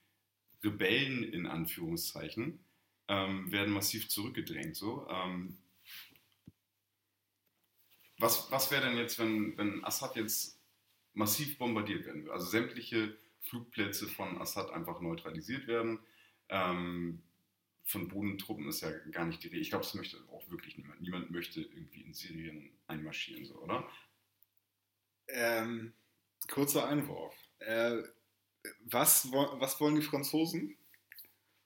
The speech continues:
Speaker 2: Und wollen die Franzosen mit Bodentruppen in Syrien reingehen? Oder gehen die Franzosen gerade schon mit Syrien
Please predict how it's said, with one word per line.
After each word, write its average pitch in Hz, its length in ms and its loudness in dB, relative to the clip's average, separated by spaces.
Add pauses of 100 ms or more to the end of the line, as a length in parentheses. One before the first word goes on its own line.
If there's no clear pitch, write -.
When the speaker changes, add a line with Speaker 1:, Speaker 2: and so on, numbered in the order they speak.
(340)
Speaker 2:
Und 123 440 2 (280)
wollen 123 300 2
die 139 60 -2
Franzosen 147 680 2
mit 110 180 -6
Bodentruppen 107 560 0
in 98 100 -4
Syrien 98 440 -2
reingehen? 92 560 -8 (920)
Oder 117 500 2
gehen 120 280 2
die - 80 0
Franzosen 87 580 -4
gerade 82 280 -6
schon 87 260 -6
mit 85 100 -8
Syrien 82 400 -8